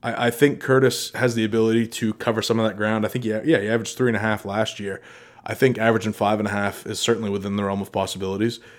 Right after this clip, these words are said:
And, you know, if Georgia Tech's gonna be successful on the defensive glass, I think that's a number that he needs to hit. And judging by the way he played when he was at Brewster Academy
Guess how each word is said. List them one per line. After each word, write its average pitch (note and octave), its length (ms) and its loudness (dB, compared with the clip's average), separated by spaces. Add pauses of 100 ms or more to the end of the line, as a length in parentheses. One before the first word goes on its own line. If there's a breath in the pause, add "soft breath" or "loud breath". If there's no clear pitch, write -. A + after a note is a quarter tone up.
(240 loud breath)
And, A#2+ 480 6 (120)
you C3 120 0
know, A2+ 240 2 (100)
if - 380 -2
Georgia A2+ 240 2
Tech's A#2 200 0
gonna A#2+ 140 0
be A#2 100 2
successful A#2 500 0
on A2 60 2
the A2 60 -2
defensive A2 420 -2
glass, G2+ 280 -4
I G#2 40 -4
think G#2 200 -6
that's G2 180 -6
a G2+ 40 -4
number G#2 220 0
that G2 100 -8
he A2 100 -6
needs G2 200 -6
to F#2+ 80 -8
hit. A2 280 -2 (460 loud breath)
And G#2 480 -2 (120)
judging A#2 400 0
by G#2+ 280 2
the G2 80 -6
way G#2+ 180 0
he A2 100 -8
played A2+ 340 2
when G#2 100 -2
he A2+ 100 -2
was G#2 100 0
at G2+ 100 -10
Brewster A2 300 -2
Academy A#2 500 2